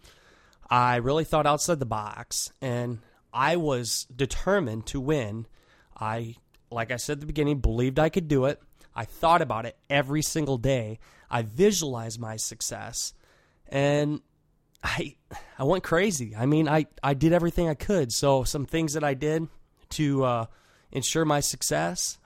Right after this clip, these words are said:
I set up a fundraising event. Within, uh, I think, eight days' time, I planned an event, set it up at this, uh, big event center. We had music, we had, um, auctioning, we had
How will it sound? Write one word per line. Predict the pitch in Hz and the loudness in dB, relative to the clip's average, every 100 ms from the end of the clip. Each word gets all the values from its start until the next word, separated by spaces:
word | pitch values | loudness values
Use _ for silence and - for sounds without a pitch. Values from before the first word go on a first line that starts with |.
| - | -4
I | 123 120 117 117 - _ _ _ _ _ _ - - | 0 0 0 -4 -10 _ _ _ _ _ _ -20 -8
set | - 160 | 0 2
up | 151 156 | 2 2
a | |
fundraising | 151 156 151 160 151 160 | 2 2 4 2 2 -2
event. | 147 160 175 - - - - - - | 2 2 0 -4 -20 -20 -20 -20 -4
Within, | 139 135 147 143 139 139 135 131 120 - _ _ | -4 0 0 2 2 2 2 0 -4 -8 _ _
uh, | 123 110 117 | -8 -6 -6
I | 120 | -6
think, | - 135 - _ _ | -6 -6 -8 _ _
eight | 147 160 - | -2 0 2
days' | 151 151 - | 2 0 0
time, | 160 147 165 139 | 0 0 0 0
I | |
planned | 123 - 147 147 | 2 2 2 0
an | 147 | -2
event, | 123 143 175 - _ _ _ - | -2 -4 -4 -8 _ _ _ -12
set | - 147 | -2 -2
it | 147 | 0
up | 143 151 - | 0 -2 -4
at | 131 131 - | -6 -6 -4
this, | 135 120 135 | -4 -2 -2
uh, | 123 117 123 | -2 -4 2
big | 147 143 135 135 | 4 4 0 -4
event | 123 143 - | 0 0 0
center. | - 151 165 170 - - - _ - | 0 2 0 -2 -12 -20 -20 _ -4
We | 131 131 127 127 | 0 0 0 -2
had | 113 127 123 | -2 -4 -2
music, | 123 175 202 185 190 190 - | 0 2 2 4 2 0 -6
we | 139 127 | -4 -4
had, | 113 123 120 117 117 - - - _ | -4 -4 -4 -6 -12 -20 -20 -20 _
um, | - 117 113 110 123 _ _ _ _ | -10 -8 -10 -12 -16 _ _ _ _
auctioning, | 135 151 170 - 170 170 165 160 | 4 4 4 0 0 2 2 0
we | 135 | -2
had | 117 120 117 117 | -4 -6 -6 -8